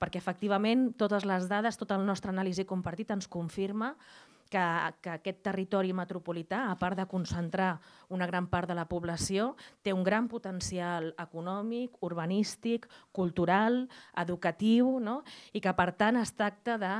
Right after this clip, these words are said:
teixir ponts, teixir ponts no només físics, sinó també de complicitats en les nostres polítiques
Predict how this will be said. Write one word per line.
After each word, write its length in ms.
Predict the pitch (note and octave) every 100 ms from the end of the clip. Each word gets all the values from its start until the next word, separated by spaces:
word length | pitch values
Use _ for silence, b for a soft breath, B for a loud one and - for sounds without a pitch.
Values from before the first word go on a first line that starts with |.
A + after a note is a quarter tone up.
| A3+
teixir 380 | G3+ F#3+ - A3 F#3
ponts, 440 | G#3 A#3+ D#4+ -
teixir 320 | G3 - G#3+
ponts 420 | - G3+ A#3 A#3 A3+
no 80 | G3
només 340 | G3 G3 - -
físics, 500 | G#3+ G3+ C#4 - -
sinó 160 | G3
també 300 | F#3 F3+ F#3
de 100 | G3 G3+
complicitats 760 | F#3+ F3 F#3 F3+ E3+ G3 A3
en 120 | G#3+ F#3
les 160 | E3
nostres 240 | F3+ G3 -
polítiques 680 | - F#3+ G3 G3+ G#3+ A3